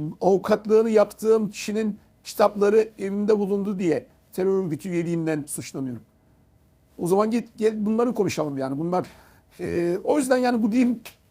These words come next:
bu dilden uzaklaşması gerekiyor. Yani niye bu tarafa kayıyor? Kendilerince, e, o tarafa kayınca bir sempati elde edeceklerini düşünüyorlar ama bitti yani artık o sempati. E, gerçekten insanlar artık bunu duymaktan rahatsız oluyor.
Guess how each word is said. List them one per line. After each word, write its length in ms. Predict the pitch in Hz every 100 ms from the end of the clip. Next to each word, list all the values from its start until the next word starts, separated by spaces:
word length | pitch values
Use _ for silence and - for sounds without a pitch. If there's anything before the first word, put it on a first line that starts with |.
| -
bu 100 | 220
dilden 260 | 226 220 233
uzaklaşması 640 | 180 202 214 - 214 226
gerekiyor. 360 | 196 156 175 165
Yani 220 | 165 151
niye 280 | 180 220 214
bu 100 | 175
tarafa 320 | 196 160 180
kayıyor? 440 | 180 185 208 214 - _
Kendilerince, 840 | - 190 190 202 214 208 190 190 - _ _
e, 100 | -
o 160 | - 180
tarafa 360 | 202 190 180
kayınca 640 | - 190 208 196 196 - - _ _ _ -
bir 140 | 190
sempati 500 | 226 - 196 170 196
elde 160 | 214 190
edeceklerini 500 | 165 170 - 175 170
düşünüyorlar 380 | 131 208 254 247
ama 200 | 180 156
bitti 260 | 247 -
yani 240 | 254 180 151
artık 260 | 127 -
o 40 | -
sempati. 460 | - 156 135 143 - _ _ -
E, 60 |
gerçekten 640 | - 226 220 - - 202 - _ _ _ -
insanlar 460 | 180 - 208 202
artık 340 | 196 - 226 - - _ _
bunu 220 | 185 202
duymaktan 560 | 165 196 190 170 226 214
rahatsız 320 | 165 160 -
oluyor. 280 | 196 151 110